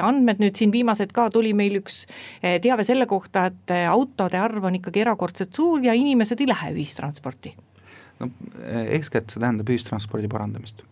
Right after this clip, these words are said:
Speaker 2: Sel nädalal me allkirjastame lepingu, kus me ostame sada uut, äh, gaasibussi. Äh, kokku kolme aasta jooksul me ostame suurusjärgus kolmsada viiskümmend uut, äh, bussi.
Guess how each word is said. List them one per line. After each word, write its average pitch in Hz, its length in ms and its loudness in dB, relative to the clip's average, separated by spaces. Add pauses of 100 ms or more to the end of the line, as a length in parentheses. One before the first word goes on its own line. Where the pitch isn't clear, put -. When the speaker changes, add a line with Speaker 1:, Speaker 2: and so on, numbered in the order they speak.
(360)
Speaker 2:
Sel 139 200 0
nädalal 120 320 0
me 104 140 2
allkirjastame 104 540 -4
lepingu, 104 360 -4
kus 101 260 -8
me 101 460 -4 (100)
ostame 107 380 -4
sada 110 280 -2 (120)
uut, 107 360 -4
äh, 104 960 -4
gaasibussi. 104 580 -6 (840)
Äh, 98 220 -4 (100)
kokku 143 320 -2
kolme 110 380 2 (160)
aasta 113 340 -2
jooksul 110 400 -4
me 104 140 -4
ostame 104 600 -4
suurusjärgus 107 560 -4
kolmsada 107 380 -4
viiskümmend 110 380 -8
uut, 131 280 -4
äh, 110 380 -4
bussi. 110 380 -4